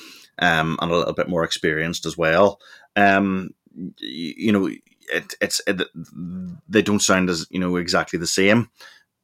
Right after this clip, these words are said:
but they're still those characters, and it feels like, you know, you're meeting up with a couple of old friends, you know, after a long period of time, which I suppose it probably did feel like,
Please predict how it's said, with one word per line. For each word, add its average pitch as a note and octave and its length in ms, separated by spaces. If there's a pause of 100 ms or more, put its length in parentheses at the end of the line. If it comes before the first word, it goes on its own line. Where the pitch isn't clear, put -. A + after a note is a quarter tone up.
(480)
but A#2+ 140
they're A#2 80
still A#2 260
those G#2 200
characters, F#2+ 500
and F2+ 100
it - 80
feels F2 400
like, E2+ 380 (720)
you G#2 140
know, F2+ 100
you're F2+ 140
meeting F#2 280
up - 220 (340)
with E2 160
a - 40
couple E2+ 220
of F2 120
old E2+ 160
friends, E2+ 720 (680)
you F#2+ 80
know, F2+ 140
after E2+ 260
a F2+ 80
long F2 180
period E2+ 240
of E2 60
time, E2+ 220
which F2 160
I F2+ 40
suppose A2 320
it D#2+ 120
probably E2+ 400
did E2+ 180
feel G#2+ 220
like, A2 420